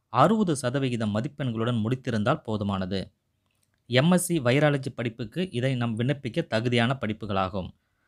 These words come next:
அதே சமயம் நுழைவுத் தேர்வு எழுவது-, எழுதுவது கட்டாயமாகும். இளநிலை படிப்பு. இந்த நிலையில் ஆய்வக அனுபவம் இருந்தால் அது ஒரு கூடுதல் தகுதிகளாகவே எடுத்துக்கொள்ளப்படுகிறது. இதனுடைய வேலை வாய்ப்பு.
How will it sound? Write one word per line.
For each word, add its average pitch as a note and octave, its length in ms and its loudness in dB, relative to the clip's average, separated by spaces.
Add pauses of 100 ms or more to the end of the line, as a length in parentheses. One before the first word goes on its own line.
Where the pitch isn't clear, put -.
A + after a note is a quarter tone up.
(160)
அதே C3 280 4
சமயம் B2 500 0
நுழைவுத் E3+ 440 4
தேர்வு A2+ 300 -4
எழுவது-, A2 680 -2
எழுதுவது A#2+ 580 0
கட்டாயமாகும். G#2 800 -2 (920)
இளநிலை E3 520 4
படிப்பு. A#2 560 -6 (480)
இந்த C3 260 0
நிலையில் C3+ 500 2
ஆய்வக D#3+ 560 4
அனுபவம் B2 440 0
இருந்தால் A#2+ 480 -2
அது D3+ 260 2
ஒரு E3 240 2
கூடுதல் E3 380 -2
தகுதிகளாகவே A2+ 760 -2
எடுத்துக்கொள்ளப்படுகிறது. G2 1040 -6 (1000)
இதனுடைய F#3 420 4
வேலை C#3 360 4
வாய்ப்பு. G#2 480 -4